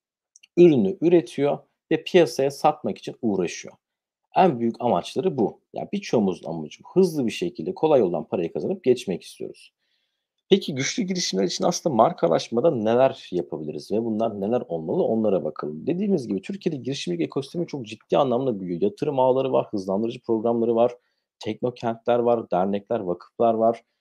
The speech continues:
medya kuruluşları var, eee, girişimcilik alanında faaliyet gösteren.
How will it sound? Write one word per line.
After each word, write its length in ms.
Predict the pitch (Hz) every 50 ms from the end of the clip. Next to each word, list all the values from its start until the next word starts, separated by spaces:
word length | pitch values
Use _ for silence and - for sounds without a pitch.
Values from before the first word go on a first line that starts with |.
| _ _ - -
medya 340 | 87 90 87 85 120 123 123
kuruluşları 640 | - - 120 120 117 117 - - - 110 113 110
var, 320 | 110 110 110 110 - - - -
eee, 240 | 92 90 87 85 82
girişimcilik 540 | - - 87 82 - - - 90 85 -
alanında 400 | - 87 90 85 82 82 85 85 - -
faaliyet 380 | - 78 78 80 82 80 - -
gösteren. 400 | 85 78 - - - 73 71 67